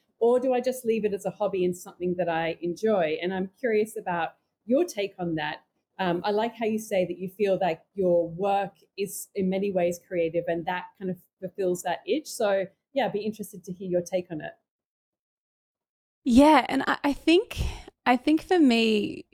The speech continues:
Speaker 2: for a long time, I think I, and I've probably not really shared this before, but I think for a long time I wanted music to be my career. I, I love, I, I've been, I really loved it, and I was really like, well, I still love it.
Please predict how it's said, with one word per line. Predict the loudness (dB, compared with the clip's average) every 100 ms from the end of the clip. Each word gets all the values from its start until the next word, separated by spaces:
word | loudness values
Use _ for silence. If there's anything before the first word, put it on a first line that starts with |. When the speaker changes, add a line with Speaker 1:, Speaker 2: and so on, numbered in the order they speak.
| -20 -20 _
Speaker 2:
for | -2 6 6
a |
long | 8 6 4
time, | 4 2 4
I | 2
think | 2 0 0 _
I, | 2 4 4 4 2 0
and | 0
I've | 0
probably | -2 -2
not | -2 2
really | 2
shared | 2 2 2
this | 2
before, | 0 2 2
but | 4
I | 2
think | 2 0 0 -6 -20 -6
for | 2
a | 4
long | 4
time | 2 2 2
I | 2
wanted | 4 4 2 -4 _ _
music | 2 4 6 4 2
to | 2
be | 6 6
my | 6
career. | 0 -2 2 2 0 -4
I, | 0 2 4 2
I | 0
love, | 0 2 2 4 4 0 -6 -4
I, | -4 -4 _
I've | -2 2
been, | 4 4 2 -2 _ _ _ _ _ _ _ _
I | 2
really | 4 4 4
loved | 4 2
it, | 0
and | 2
I | 2
was | 2 4
really | 4
like, | 4 2 0 -6
well, | -4 -2
I |
still | -2 2 4
love | 2 -2
it. | -10